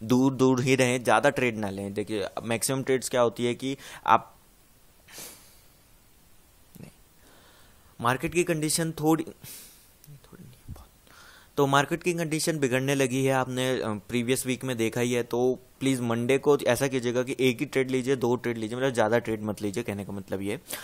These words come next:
शॉर्ट सेलिंग साइड का आपका टारगेट रहेगा ट्वेल्व हंड्रेड सेवेंटी, ट्वेल्व हंड्रेड सिक्सटी, ट्वेल्व हंड्रेड फिफ्टी, स्टॉप लॉस रहेगा आपका ट्वेल्व हंड्रेड एट का। ये लेवल्स रहेंगे, ये चीज़ ध्यान रखिएगा, बार बार कंफ्यूज मत होइएगा। बाकी,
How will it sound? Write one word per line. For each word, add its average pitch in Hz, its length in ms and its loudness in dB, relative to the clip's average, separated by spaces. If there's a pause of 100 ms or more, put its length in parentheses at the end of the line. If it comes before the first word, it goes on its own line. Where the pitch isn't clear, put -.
(120)
शॉर्ट 139 160 4
सेलिंग 185 220 2
साइड 165 160 4
का 160 100 4
आपका 151 160 2
टारगेट 139 260 0
रहेगा 135 160 -2
ट्वेल्व 123 220 -2
हंड्रेड 120 200 -6
सेवेंटी, 117 340 -4
ट्वेल्व 110 180 -4
हंड्रेड 104 220 -6
सिक्सटी, - 320 -10
ट्वेल्व 101 200 -2
हंड्रेड 98 220 -4
फिफ्टी, 117 340 -4
स्टॉप 135 220 -4
लॉस 143 120 -4
रहेगा 107 160 -4
आपका 107 180 -8
ट्वेल्व 98 280 -6
हंड्रेड 101 380 -4
एट 101 200 -4
का। 101 100 -6
ये 104 160 0
लेवल्स 110 360 0
रहेंगे, 123 280 -4
ये 123 100 0
चीज़ 120 200 -6
ध्यान 107 300 -4
रखिएगा, 110 460 -4
बार 104 160 2
बार 110 120 -2
कंफ्यूज 107 320 -6
मत 107 160 -10
होइएगा। 107 260 -8
बाकी, - 400 -10